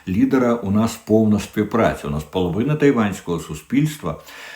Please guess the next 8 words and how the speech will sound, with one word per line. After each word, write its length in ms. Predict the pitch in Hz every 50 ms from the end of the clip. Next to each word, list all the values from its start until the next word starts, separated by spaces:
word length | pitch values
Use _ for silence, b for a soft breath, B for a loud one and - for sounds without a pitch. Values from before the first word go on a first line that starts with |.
| B B B B B B B B B B - -
воля 300 | 113 104 123 131 117 107
якого 600 | 104 98 98 - - 110 101 92 95 92 - - -
репрезентується 1040 | 113 113 113 - 120 107 92 113 110 104 - 120 117 110 98 95 85 - - 95
Гомінданом, 920 | 82 85 90 90 90 87 82 76 76 117 139 165 160 131 92 78 73 76 78 - _ _ _ _ _ _ _ _ _ _ _ _ _ _ _ _ _ _ _ _
бажає 640 | - - 95 127 120 113 - 104 107 104 104 110 117 117
приєднання 680 | - 113 92 82 82 87 85 78 76 85 85 85 87
до 120 | 76 78 78
Китаю". 360 | - 80 76 - - -